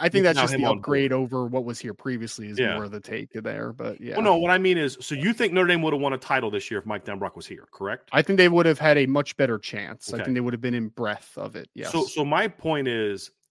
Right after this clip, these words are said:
Speaker 2: if you agree that the talent in the next few years is gonna be even better,
Speaker 1: Yep.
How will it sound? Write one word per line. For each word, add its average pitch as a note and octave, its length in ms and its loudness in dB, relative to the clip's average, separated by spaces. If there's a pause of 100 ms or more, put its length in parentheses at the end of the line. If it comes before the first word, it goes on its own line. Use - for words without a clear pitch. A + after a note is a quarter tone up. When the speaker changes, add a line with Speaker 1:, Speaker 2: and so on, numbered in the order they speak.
(100)
Speaker 2:
if A#2+ 240 -2
you F#3+ 240 0
agree E3+ 380 2
that D3 160 -2
the A#2 80 -10
talent F3+ 460 0
in A#2+ 40 -10
the A#2+ 60 -4
next B2 220 -4
few C3+ 100 -4
years A#2+ 240 0
is G#2 100 -10
gonna A#2+ 140 -2
be B2+ 140 -4
even A2+ 200 -6
better, G#2+ 540 0 (720)
Speaker 1:
Yep. B2 220 -4